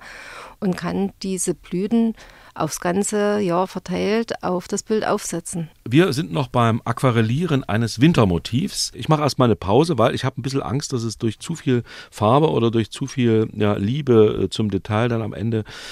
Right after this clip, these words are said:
Speaker 2: schlechter aussieht, als wenn man zum richtigen Zeitpunkt mit dem Bild aufhört. Du hast ja viele J-, Sujets, du hast eben von der Architektur gesprochen, da ist es schwierig, weil man Perspektive und auch gerade Linien einhalten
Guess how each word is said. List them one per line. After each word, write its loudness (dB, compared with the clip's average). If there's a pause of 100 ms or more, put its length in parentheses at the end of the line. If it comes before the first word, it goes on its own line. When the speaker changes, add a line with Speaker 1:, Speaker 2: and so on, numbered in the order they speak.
(260)
Speaker 2:
schlechter 2
aussieht, -2
als -6
wenn 0
man 0
zum -4
richtigen -4
Zeitpunkt -4
mit -4
dem -2 (160)
Bild -2
aufhört. -2 (500)
Du 4
hast 2
ja 2
viele 0
J-, -10
Sujets, -2
du 0
hast -2
eben -2
von -4
der -4
Architektur -4
gesprochen, -4
da -2
ist -4
es -6
schwierig, 0
weil 4
man 4 (300)
Perspektive 2
und -2
auch -8
gerade 0
Linien -2
einhalten -4